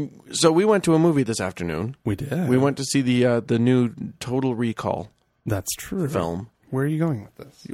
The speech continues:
Speaker 1: Okay, you remember in the movie how he's got this implant in, in,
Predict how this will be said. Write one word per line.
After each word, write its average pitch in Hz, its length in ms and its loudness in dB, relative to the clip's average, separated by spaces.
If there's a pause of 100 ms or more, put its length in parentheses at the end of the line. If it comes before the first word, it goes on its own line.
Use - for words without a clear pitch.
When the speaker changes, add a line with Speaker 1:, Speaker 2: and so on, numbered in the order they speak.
(100)
Speaker 1:
Okay, 117 400 0
you 131 160 2
remember 147 420 2
in 131 220 0
the 127 60 2
movie 127 340 2
how 117 460 -2
he's 110 240 -4
got 107 180 0
this 107 320 -2
implant 113 680 -2
in, 107 360 -4
in, 107 320 -6